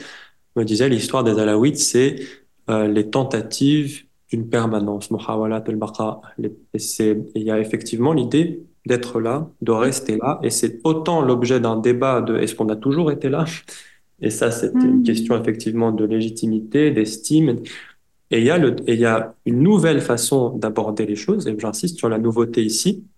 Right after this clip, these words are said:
Speaker 1: qui consiste à dire nous sommes partout et, et nous sommes là. Et, et c'est ce que nous sommes finalement. C'est, c'est, nous, nous sommes à nous-mêmes aussi. Enfin, c'est, c'est quelque chose d'assez, euh,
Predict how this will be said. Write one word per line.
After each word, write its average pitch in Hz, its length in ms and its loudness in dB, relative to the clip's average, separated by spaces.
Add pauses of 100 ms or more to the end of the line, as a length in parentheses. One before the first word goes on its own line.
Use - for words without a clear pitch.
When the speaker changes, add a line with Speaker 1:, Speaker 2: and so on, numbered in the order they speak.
(720)
Speaker 1:
qui - 80 -4
consiste 127 460 -2
à 107 60 0
dire 131 260 0 (760)
nous 147 220 2
sommes 127 260 0
partout 180 400 -2
et, 160 80 4 (140)
et 117 60 -2
nous 135 120 2
sommes 127 320 -2
là. 110 300 0
Et, 117 220 -6
et 117 40 -4
c'est 160 200 0
ce 160 100 -6
que - 100 -2
nous 131 160 0
sommes 113 320 -2
finalement. 110 600 0
C'est, - 420 -2
c'est, 117 220 -2
nous, 113 280 -2
nous 110 200 -2
sommes 143 280 2
à 123 60 2
nous-mêmes 123 400 2
aussi. 113 300 -2
Enfin, 123 160 -2
c'est, 123 160 0
c'est 120 180 -2
quelque 120 300 0
chose 147 200 2
d'assez, 117 360 0
euh, 113 200 2